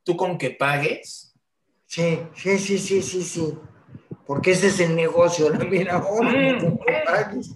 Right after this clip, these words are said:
Speaker 1: Ujú.
Speaker 2: O sea, sí, sí, sí, pero, pero también esto que estás diciendo acerca de la conciencia.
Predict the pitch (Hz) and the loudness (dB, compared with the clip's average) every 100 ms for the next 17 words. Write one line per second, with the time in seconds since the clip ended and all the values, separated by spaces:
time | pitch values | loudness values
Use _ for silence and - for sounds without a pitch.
0 | - _ 139 156 226 240 202 - 180 180 | -20 _ -6 -4 -4 0 0 0 -2 -2
1 | - - _ _ _ - 254 254 247 254 | -8 -20 _ _ _ 4 6 6 4 4
2 | 254 254 220 202 - 196 202 202 220 240 | 2 6 4 4 2 2 4 2 0 0
3 | 269 254 247 220 233 226 226 202 214 208 | 0 -2 -6 -4 0 0 0 -4 0 0
4 | 208 202 - 190 214 202 156 143 135 127 | 2 -2 -4 -8 -4 -4 -4 -8 -12 -14
5 | - 135 120 - 110 | -16 -16 -18 -20 -20